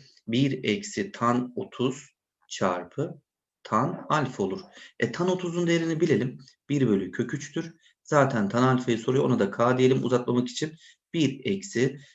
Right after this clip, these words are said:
bir bölü kök üç k. K bölü kök üç. E, bu ifade neye eşittir arkadaşlar? Eşittir tanjant otuz artı a'ya. O da karşı bölü komşudan dolayı iki bölü karekök üçe eşittir. İçler dışlar çarpımı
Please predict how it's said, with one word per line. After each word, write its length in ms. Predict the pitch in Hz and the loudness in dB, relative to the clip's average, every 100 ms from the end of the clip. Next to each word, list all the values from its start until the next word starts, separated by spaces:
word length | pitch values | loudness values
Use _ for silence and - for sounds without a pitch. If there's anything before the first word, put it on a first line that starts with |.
| _ | _
bir 180 | 151 139 | 0 2
bölü 200 | 104 95 | 2 0
kök 200 | 95 101 | -4 -6
üç 180 | - - | -6 -4
k. 320 | - 98 - _ | -2 -2 -6 _
K 300 | - 139 98 | 2 2 2
bölü 180 | 110 135 | -2 -2
kök 220 | 113 - | -2 -4
üç. 400 | 101 - - - - | -8 -12 -20 -10 -4
E, 60 | - | 0
bu 100 | 175 | 0
ifade 380 | - 165 170 | 2 0 2
neye 140 | 170 156 | 4 4
eşittir 260 | - - | 2 0
arkadaşlar? 420 | 104 98 - 151 143 | -2 -2 -2 -2 2
Eşittir 640 | 139 123 - 156 - - - | 0 0 -2 -4 -6 -18 -14
tanjant 500 | - 151 120 143 147 | 0 4 6 4 2
otuz 200 | - 131 | 0 2
artı 280 | 120 98 - | 2 2 0
a'ya. 320 | 95 92 139 | -2 2 2
O 120 | - 139 | 4 4
da 240 | 180 - - - | 2 0 -12 0
karşı 380 | 143 143 - | 6 6 6
bölü 160 | 139 107 | 4 4
komşudan 420 | 110 101 - 101 | 2 0 2 0
dolayı 360 | 95 101 151 - _ _ _ | 0 0 -4 -6 _ _ _
iki 300 | 135 131 123 | -2 0 2
bölü 260 | 98 95 92 | 2 0 0
karekök 580 | 143 127 101 151 151 | 2 4 2 -2 -4
üçe 180 | 131 135 | -2 2
eşittir. 420 | 131 - - 131 | 2 0 -4 -4
İçler 400 | 143 135 - 98 | -4 -2 2 2
dışlar 300 | 117 131 151 | 2 4 2
çarpımı 460 | 147 143 135 156 | 4 2 2 -4